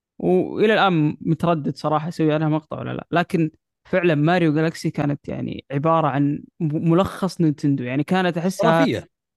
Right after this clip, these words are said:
Speaker 1: كانت
Speaker 2: خرافية.
Speaker 1: نقطة مفصلية في حياة، آه، شخصية ماريو صراحة.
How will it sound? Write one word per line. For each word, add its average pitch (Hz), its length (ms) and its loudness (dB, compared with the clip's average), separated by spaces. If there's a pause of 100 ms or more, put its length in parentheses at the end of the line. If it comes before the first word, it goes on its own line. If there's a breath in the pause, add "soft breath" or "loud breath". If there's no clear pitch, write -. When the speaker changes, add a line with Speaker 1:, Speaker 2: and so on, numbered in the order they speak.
(180)
Speaker 1:
كانت 233 180 4
Speaker 2:
خرافية. 233 140 2
Speaker 1:
نقطة 262 280 2
مفصلية 208 540 2
في - 120 -6
حياة، 180 300 2 (180)
آه، 147 480 0 (240)
شخصية 170 480 -2
ماريو 147 300 0
صراحة. 147 400 -10